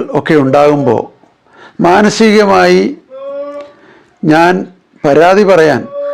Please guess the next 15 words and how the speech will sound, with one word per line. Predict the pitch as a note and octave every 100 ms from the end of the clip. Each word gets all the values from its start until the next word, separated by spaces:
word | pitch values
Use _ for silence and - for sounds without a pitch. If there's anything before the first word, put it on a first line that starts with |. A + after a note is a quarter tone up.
| C#5+ - - -
കൃഷ്ണനെക്കുറിച്ച് | D3+ - F#3+ G#3 G#3+ A3 G3+ F#3+
പരാതി | D#3+ E3+ F#3 G3
പറയാൻ | F3+ F3 F3 C#3+
പോകുന്ന | D3+ D3+ D3 D3+ - - - - - _ _ -
ക്ഷേത്രം | - D#3 D#3+ E3+ E3+
കൂടിയാണ് | E3 D#3 C3 B2+ C#3 - _ _ _ -
ശരിക്ക് | D3 C3+ C3 D3 - - -
ഈ | D3 D3
ബലഭദ്രസ്വാമി | C#3+ D3 C3+ C#3 C#3+ C3+ C3
ക്ഷേത്രം. | - C3+ C3 - -
അങ്ങനെ | D3 D#3+ G3 - - - - _
പലപ്പോഴും | D3+ D#3+ E3 F3+ F#3 F3
ഞാനതുവഴി | D#3+ D#3 D3+ D3+ D3+ C3+
പോയിട്ടുണ്ട്, | C#3+ D3 D3+ C#3+ C#3+ F3 - - - - - _
ആ, | E3+